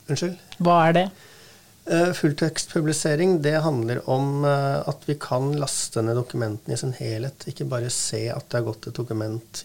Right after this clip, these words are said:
Speaker 1: inn eller ut fra kommunen, men at vi også kan lese dokumentet, at vi slipper å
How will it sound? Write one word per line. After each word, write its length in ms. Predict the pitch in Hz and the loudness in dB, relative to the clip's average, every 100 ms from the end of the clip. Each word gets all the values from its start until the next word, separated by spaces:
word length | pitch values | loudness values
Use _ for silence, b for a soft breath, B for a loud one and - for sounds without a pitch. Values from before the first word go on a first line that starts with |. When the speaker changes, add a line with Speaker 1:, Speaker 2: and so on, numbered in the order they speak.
| 185 | -4
Speaker 1:
inn 140 | 117 117 | 0 0
eller 260 | 117 - 127 | 0 -2 -4
ut 300 | - - - - - | -6 -12 -12 -12 -12
fra 320 | - 120 120 120 | -6 -4 -4 -8
kommunen, 440 | - 131 127 151 185 B B B B - | -6 -4 0 0 -2 B B B B -2
men 160 | 135 | -2
at 160 | 208 135 | 0 -4
vi 20 | |
også 320 | - 131 - | -4 -6 -6
kan 240 | - 127 131 - - - | -6 -4 -4 -8 -12 -6
lese 480 | 147 131 104 - 117 | -2 -2 -4 -6 -6
dokumentet, 460 | 113 117 110 107 | -6 -4 -4 -6
at 100 | - | -6
vi 60 | 113 | -6
slipper 580 | - 113 - - 127 | -4 -8 -12 -10 -4
å 60 | 127 | -2